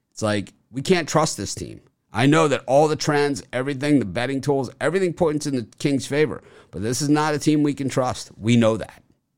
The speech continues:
This is the Sacramento frickin' Kings. This team has just absolutely roasted us.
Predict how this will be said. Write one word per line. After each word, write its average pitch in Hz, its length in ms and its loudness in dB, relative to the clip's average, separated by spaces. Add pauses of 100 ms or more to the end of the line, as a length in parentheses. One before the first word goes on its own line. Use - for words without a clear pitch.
(400)
This - 220 -2
is - 60 -4
the 214 120 -2
Sacramento 135 680 0
frickin' 120 420 -6
Kings. - 460 -12 (300)
This - 200 -8
team 131 320 -6
has 98 200 -14 (140)
just - 220 -12
absolutely 117 560 -6
roasted 101 500 -6
us. - 300 -16